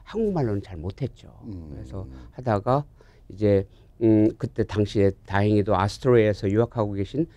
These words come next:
Speaker 1: 정옥진 토마스 신부님이 계시다는
Speaker 2: 네.
Speaker 1: 걸 알고 이제 그분한테 부탁을 해서, 굉장히 힘들게 부탁을 한 것 같아요. 유학하신
Speaker 2: 음.
Speaker 1: 신부님이었으니까.
Speaker 2: 네.
Speaker 1: 그래서 이제, 어, 모이고 사람들의 감동하니까 당신도 그럼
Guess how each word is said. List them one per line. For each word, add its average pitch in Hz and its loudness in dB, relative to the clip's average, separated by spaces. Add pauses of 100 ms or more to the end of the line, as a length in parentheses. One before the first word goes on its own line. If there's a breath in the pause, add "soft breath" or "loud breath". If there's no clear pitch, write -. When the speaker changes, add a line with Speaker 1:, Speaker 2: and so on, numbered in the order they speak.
(160 soft breath)
Speaker 1:
정옥진 117 4
토마스 165 -4
신부님이 101 -2
계시다는 98 -2
Speaker 2:
네. 92 2
Speaker 1:
걸 98 2
알고 92 2 (240 soft breath)
이제 - -16
그분한테 98 0
부탁을 98 0
해서, 104 2 (840 soft breath)
굉장히 110 4
힘들게 185 2
부탁을 113 0
한 92 2
것 82 -2
같아요. 117 2
유학하신 123 2
Speaker 2:
음. - 0
Speaker 1:
신부님이었으니까. 101 -2
Speaker 2:
네. - -14
Speaker 1:
그래서 110 -6
이제, 98 -4 (380 soft breath)
어, 90 -2
모이고 107 4
사람들의 127 0
감동하니까 117 2
당신도 101 -8
그럼 104 -6